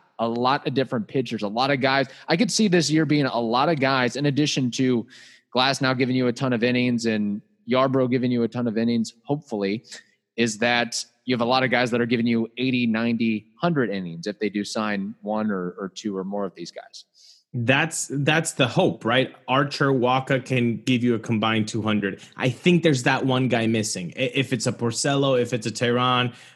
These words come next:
Speaker 2: uh, uh, you know, th-, whatever. I mean, i-, if it's Porcello, you know, somebody has to lose the games too. You know, <laughs>
Speaker 1: Right.
Speaker 2: you gotta win ninety plus games. Well, you gotta lose some too. So give 'em to Porcello. Uh, you know, i-, i-,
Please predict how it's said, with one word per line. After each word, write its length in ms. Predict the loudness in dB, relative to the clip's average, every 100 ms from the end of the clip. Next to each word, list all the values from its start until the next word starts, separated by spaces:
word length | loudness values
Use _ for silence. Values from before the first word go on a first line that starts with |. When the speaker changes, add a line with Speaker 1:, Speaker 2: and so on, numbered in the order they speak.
| -6
Speaker 2:
uh, 40 |
uh, 960 | 0 2 2 2 0 -4 -8 -10 -8 -4
you 120 | 0
know, 240 | 0 -2 -6
th-, 280 | -8 -8 -10 -16 -4
whatever. 400 | 2 4 4 2
I 60 | 0
mean, 160 | 0
i-, 20 |
if 400 | 0 0 2 2
it's 180 | 2 0
Porcello, 500 | 0 0 4 4 4
you 100 | 4
know, 120 | 2
somebody 300 | 2 2 2
has 220 | 2 0 2
to 80 |
lose 340 | 4 6 4 4
the 80 | 2
games 520 | 2 0 -4 -12 -14 _ -2
too. 260 | 2 2 0
You 120 | -2
know, 140 | -2
<laughs> 200 | 0 0
Speaker 1:
Right. 300 | 0 0 -8 -2
Speaker 2:
you 100 | 2
gotta 300 | 2 4 4
win 320 | 4 4 4
ninety 260 | 2 2 0
plus 320 | 2 0 2
games. 480 | 2 2 0 -2 -4
Well, 420 | 0 2 0 -2 -20 -2
you 140 | 2
gotta 240 | 4 4 6
lose 280 | 6 6 4
some 280 | 2 2
too. 260 | 2 2 2
So 420 | 2 0 0 -2 -6 0
give 160 | 2
'em 120 | 2
to 100 | 0
Porcello. 840 | -2 -2 2 2 2 0 -2 -2 0
Uh, 20 |
you 140 | 0
know, 140 | 0 -2
i-, 60 |
i-, 520 | -2 -2 -2 -2 -2